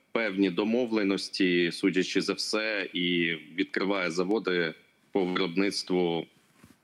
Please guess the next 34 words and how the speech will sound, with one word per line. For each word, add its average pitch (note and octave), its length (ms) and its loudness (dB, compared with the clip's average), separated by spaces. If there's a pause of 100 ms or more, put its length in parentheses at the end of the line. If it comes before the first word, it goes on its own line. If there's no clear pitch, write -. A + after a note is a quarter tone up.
(180)
е, - 200 -10
запчастин F#2+ 800 -2 (300)
для F2+ 280 -2
виробництва F2 600 0
цих - 380 -4 (140)
Б F#2 180 -2
П F#2+ 120 -2
Л G#2 60 2
А. B2 140 -4 (720)
Е, D#2+ 240 -2 (520)
головний G#2+ 460 2
постачальник F#2+ 560 -2
комплектуючих G2+ 720 0
загалом — F#2 400 2
це - 140 -2
Китай, A#2+ 420 -2 (720)
але F#2+ 240 0
у F#2 100 2
Росії G#2 380 0
працюють F#2 480 0
заводи, F2+ 420 0
знову F2 220 -2
ж - 100 -8
таки, F2+ 200 -2
які E2+ 180 -2
виробляють F2 540 -2
ось D#2+ 120 -6
ці - 140 -4
от E2+ 120 -4
китайські F2 540 -4
комплектуючі G2 720 0
для F#2 120 -2
того, G#2 200 0
щоб F#2+ 180 -4